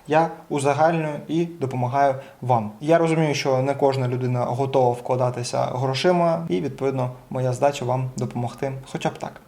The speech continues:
Тому давайте починати. Якщо ви хочете більше заробляти, нам необхідно збільшити рівень вашої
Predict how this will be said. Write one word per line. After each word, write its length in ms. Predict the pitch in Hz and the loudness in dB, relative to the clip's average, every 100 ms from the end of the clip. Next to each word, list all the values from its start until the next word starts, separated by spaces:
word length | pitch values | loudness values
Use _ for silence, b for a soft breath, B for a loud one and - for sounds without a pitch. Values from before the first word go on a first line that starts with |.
| _ | _
Тому 220 | 170 214 | 4 6
давайте 360 | 185 175 175 | 8 6 6
починати. 440 | 165 165 160 151 127 - - - | 4 4 4 4 4 -8 -16 -4
Якщо 320 | 143 143 208 | -2 4 6
ви 100 | 208 | 6
хочете 480 | 185 160 - - 160 170 - | 6 2 2 0 -2 -2 -8
більше 640 | 135 170 196 - 165 - - - _ _ _ _ _ | 4 6 6 6 4 4 -6 -18 _ _ _ _ _
заробляти, 640 | 160 160 180 135 123 120 180 - _ - _ - B B B | 2 4 4 2 -2 -2 -6 -8 _ -20 _ -20 B B B
нам 320 | - 165 165 160 | 2 4 4 6
необхідно 840 | 156 151 - - 165 127 135 180 - - - _ _ | 6 6 -2 2 4 4 2 0 -4 -20 -20 _ _
збільшити 960 | 131 127 127 175 151 - 147 - 170 208 - - - - _ _ _ | -2 2 6 6 6 4 2 2 0 0 -6 -20 -20 -20 _ _ _
рівень 580 | 147 147 151 127 139 175 - | 0 4 4 6 4 2 -4
вашої 580 | 127 131 139 143 151 143 | 0 4 4 4 0 -2